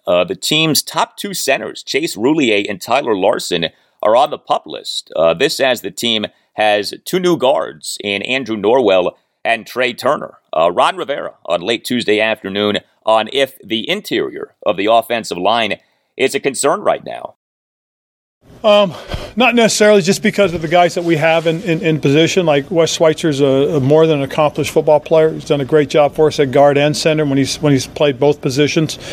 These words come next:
Speaker 2: So you feel really good about that. Um, you know, um, you know, the two veteran guards are guys that, that, that, that I know a lot about. I've seen them play. We've seen them play, uh, and they're, they're, they're very trustworthy.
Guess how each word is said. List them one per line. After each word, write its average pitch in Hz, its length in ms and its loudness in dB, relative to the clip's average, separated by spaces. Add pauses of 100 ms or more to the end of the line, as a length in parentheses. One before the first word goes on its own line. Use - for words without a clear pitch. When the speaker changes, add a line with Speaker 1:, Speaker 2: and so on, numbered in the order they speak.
(260)
Speaker 2:
So 170 100 0
you 151 120 0
feel 156 220 2
really 147 260 2
good 143 180 2
about 131 300 -2
that. 147 260 -2 (420)
Um, 135 600 0 (200)
you 143 120 2
know, 135 400 2
um, 131 520 4 (840)
you 147 100 4
know, 139 60 2
the 131 100 4
two 160 180 0
veteran 156 360 2
guards 151 340 4
are 131 40 -4
guys 139 340 2
that, 135 340 0
that, 135 320 2
that, 127 300 2
that 131 360 0
I 135 80 0
know 143 160 4
a - 20 4
lot 135 220 6
about. 143 400 4 (460)
I've 123 100 0
seen 151 240 2
them 135 160 2
play. 151 480 2 (320)
We've 143 180 2
seen 151 240 2
them 147 160 2
play, 147 480 4 (100)
uh, 135 280 -2
and 135 200 2
they're, 135 220 4
they're, 135 260 2
they're 143 160 2
very 135 200 4
trustworthy. 147 720 2